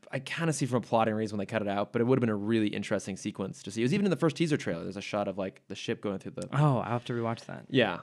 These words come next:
Speaker 1: it's a great teaser. Um, but anyways, yeah, he goes back and Krypton's gone, but yeah, he discovers this sister planet a ways away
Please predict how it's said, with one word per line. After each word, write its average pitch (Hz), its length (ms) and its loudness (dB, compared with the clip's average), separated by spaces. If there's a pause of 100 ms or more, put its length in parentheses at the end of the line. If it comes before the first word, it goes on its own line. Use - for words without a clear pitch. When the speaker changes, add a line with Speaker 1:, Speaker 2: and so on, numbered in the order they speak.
Speaker 1:
it's - 80 -12
a - 40 -6
great 123 160 6
teaser. 82 280 -6 (240)
Um, 143 240 8
but 143 120 6
anyways, 156 360 8
yeah, 131 80 6
he 143 100 6
goes 143 200 6
back 135 480 4
and 120 280 0 (440)
Krypton's 170 380 6
gone, 107 340 4
but 123 100 2
yeah, 123 80 4
he 127 60 4
discovers 127 720 0
this 120 200 -4
sister 139 360 2
planet 113 320 0
a 113 60 -2
ways 110 240 2
away 101 400 0